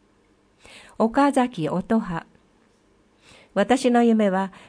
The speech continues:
パティシエになることです。自分が作ったケーキをたくさんの人に食べてもらい、喜んでもらいたいです。熊木龍太。僕の夢は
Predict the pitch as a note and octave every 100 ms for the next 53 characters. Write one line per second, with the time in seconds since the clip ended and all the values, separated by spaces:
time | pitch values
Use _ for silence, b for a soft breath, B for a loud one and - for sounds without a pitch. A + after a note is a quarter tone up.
0 | - A#3 A#3 D4 D4 C#4 G3+ D#3 E3+ G3+
1 | F#3 F3 D#3+ F3 - - - _ _ _
2 | _ b b b b F#3+ G#3+ A#3+ A#3+ A#3+
3 | A#3 - A#3 A#3 A3+ B3 A#3 A3 F#3+ F3+
4 | - A3+ A3 - C#4+ C4 A3+ - E3+ D#3+
5 | F#3 A3 A#3 A3+ A3 G#3+ G#3 G3+ B B
6 | B - G#3 A#3 B3 C4+ G3 F3+ F#3+ A3+
7 | G3+ E3+ D#3+ F3 - - - _ _ _
8 | _ _ _ _ _ _ _ _ _ _
9 | _ B B B B - C#4+ C4+ C#4 -
10 | E3 - F3 B3+ G#3+ - D#3+ - _ _
11 | _ _ _ _ - G#3 A3+ A#3+ A#3+ A#3
12 | G#3+ F#3+ F#3+